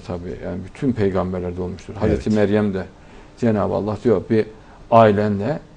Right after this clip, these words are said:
Speaker 1: kendi arana bir perde çekti." diyor. Ailesinin kendi arasına bir perde çekiyor Hazreti Meryem. Ayrılıyor ailesinden.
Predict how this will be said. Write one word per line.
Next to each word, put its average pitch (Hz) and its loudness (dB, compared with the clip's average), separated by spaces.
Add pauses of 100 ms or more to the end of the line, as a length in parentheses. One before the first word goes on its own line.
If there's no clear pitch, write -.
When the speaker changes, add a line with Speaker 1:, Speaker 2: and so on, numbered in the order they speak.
(120)
Speaker 1:
kendi 127 4
arana 110 2
bir 120 2
perde 113 2
çekti." - -8
diyor. 87 -8
Ailesinin 104 -2
kendi 98 -4
arasına 101 -4
bir 139 -4
perde 107 0
çekiyor 98 -4
Hazreti 90 -10
Meryem. 90 -10 (440)
Ayrılıyor 123 6
ailesinden. 85 -2